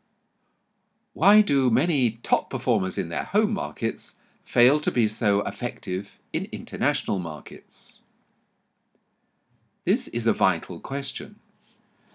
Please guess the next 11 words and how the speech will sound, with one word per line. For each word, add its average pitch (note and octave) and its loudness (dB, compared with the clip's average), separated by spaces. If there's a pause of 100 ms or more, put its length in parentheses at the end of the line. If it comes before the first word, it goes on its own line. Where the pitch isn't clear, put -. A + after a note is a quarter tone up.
(240)
both G#3 6
for - -4
those G#2+ 4
entering B2+ 0
the G2+ 0
Asia G#2+ 0
marketplace F2+ -4
for - -12
the - -12
first F#3+ 0
time D#2 -8